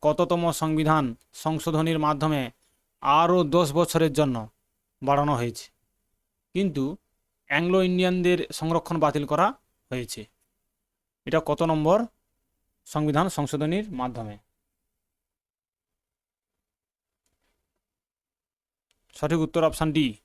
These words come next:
একশো চার নম্বর সংশোধনীর মাধ্যমে।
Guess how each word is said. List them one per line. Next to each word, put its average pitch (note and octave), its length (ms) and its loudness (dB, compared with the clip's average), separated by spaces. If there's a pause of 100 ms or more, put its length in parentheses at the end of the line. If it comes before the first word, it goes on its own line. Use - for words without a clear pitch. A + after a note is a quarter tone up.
(160)
একশো D#3 400 2 (500)
চার E3+ 240 4 (340)
নম্বর D#3+ 360 2
সংশোধনীর D3+ 680 0 (360)
মাধ্যমে। A2+ 340 -4